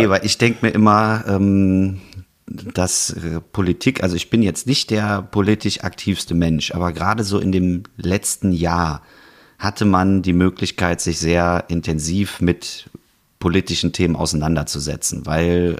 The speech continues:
Speaker 2: ähm, das war jetzt nicht so, ach, also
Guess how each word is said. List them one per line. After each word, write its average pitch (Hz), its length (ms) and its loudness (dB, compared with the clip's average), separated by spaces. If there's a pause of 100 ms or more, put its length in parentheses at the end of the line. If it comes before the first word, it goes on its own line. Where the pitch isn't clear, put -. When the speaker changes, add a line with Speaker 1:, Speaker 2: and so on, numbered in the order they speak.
Speaker 2:
ähm, 80 380 -2
das 82 220 -4
war 85 140 0
jetzt 90 280 -4
nicht 98 140 -2
so, 95 360 0 (560)
ach, - 300 -2 (800)
also 85 280 2